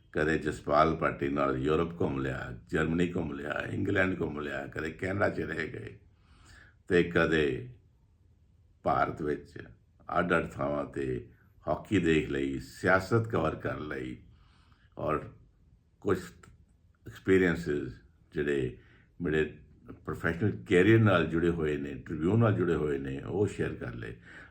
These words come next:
ਅੱਜ ਮੈਂ ਤੁਹਾਡੇ ਨਾਲ ਇੱਕ ਹੋਰ ਬਹੁਤ ਮਹੱਤਵਪੂਰਨ ਇੱਕ ਅਜਿਹਾ ਨਾਤਾ ਬਣਿਆ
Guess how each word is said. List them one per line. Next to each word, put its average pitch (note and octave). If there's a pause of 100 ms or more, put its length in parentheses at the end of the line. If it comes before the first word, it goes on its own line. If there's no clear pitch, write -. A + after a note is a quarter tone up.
(140)
ਅੱਜ E3+
ਮੈਂ D#3
ਤੁਹਾਡੇ F#2+
ਨਾਲ F2+
ਇੱਕ F2+
ਹੋਰ E2+
ਬਹੁਤ E2+ (460)
ਮਹੱਤਵਪੂਰਨ A#2+ (2000)
ਇੱਕ -
ਅਜਿਹਾ F2
ਨਾਤਾ D2+
ਬਣਿਆ C#2